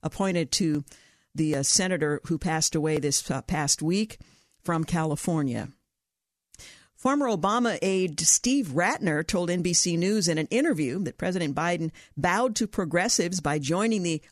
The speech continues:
auto workers in their picket line and said the decision was outrageous. "For him to be going on a picket line is outrageous," Rattner said, according to the outlet. "There's no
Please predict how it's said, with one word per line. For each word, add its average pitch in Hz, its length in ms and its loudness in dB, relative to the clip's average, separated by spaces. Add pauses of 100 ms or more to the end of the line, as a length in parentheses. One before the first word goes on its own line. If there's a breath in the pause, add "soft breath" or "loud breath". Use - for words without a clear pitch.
auto 285 260 2
workers 165 480 0
in 165 120 2
their 202 160 0
picket 202 320 -2
line 151 280 0
and 175 200 0
said 262 180 0
the 254 60 0
decision 208 500 2
was 180 240 -2
outrageous. 233 760 0 (320 soft breath)
"For 196 100 2
him 254 160 2
to 240 80 0
be 208 140 0
going 226 400 0
on 190 140 0
a 170 60 -4
picket 302 400 -2
line 170 340 2
is 190 180 0
outrageous," 196 580 0
Rattner 156 320 0
said, 160 260 0
according 156 360 -2
to 151 100 -4
the 135 140 -2
outlet. 139 420 -2
"There's 165 220 -4
no 180 240 0